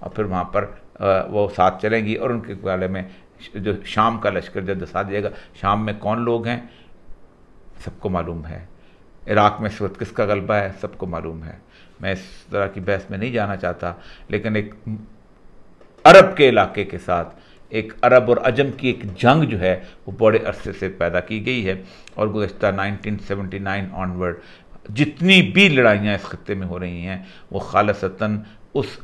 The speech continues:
अजमी इक़्तिदार को वापस लाने के लिए हो रही हैं, जो हज़रत उमर रज़ियल्लाहु ताला से पहले यज़दगर्द के ज़माने में था। इसका कोई किसी मसलक के साथ, शिया सुन्नी के साथ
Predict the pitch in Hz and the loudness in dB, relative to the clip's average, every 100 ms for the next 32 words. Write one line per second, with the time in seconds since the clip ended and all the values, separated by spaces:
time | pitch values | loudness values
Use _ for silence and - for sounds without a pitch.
0 | - 123 110 127 123 117 120 104 - 104 | -2 0 0 0 0 -2 -4 -10 -10 0
1 | 101 101 - 113 104 - 123 135 107 - | 2 2 0 -4 -4 2 4 6 2 0
2 | 104 95 95 95 95 90 82 87 87 90 | -2 -2 -6 -6 -6 -6 -8 -8 -8 -10
3 | - - - - 92 87 95 95 92 - | -12 -20 -16 -4 -4 -2 -4 -4 -6 -6
4 | 127 120 104 98 92 95 92 92 90 85 | -2 0 0 -2 -6 -4 -4 -4 -4 -4
5 | - - 85 87 90 87 - - 92 113 | -8 -10 -8 -4 -4 -6 -14 -12 0 2
6 | 110 107 98 92 98 90 90 92 95 85 | 2 -2 -4 -4 -8 -6 -6 -6 -8 -6
7 | 95 92 - - - - 92 - - - | -4 -4 -8 -14 -14 -6 -6 -6 -8 2
8 | 127 123 123 110 110 101 90 98 98 95 | 2 2 -4 -8 -6 -8 -8 -8 -8 -8
9 | - 92 - - 101 90 - 92 90 - | -4 -4 -6 -10 -8 -8 -8 -8 -8 -10
10 | - | -10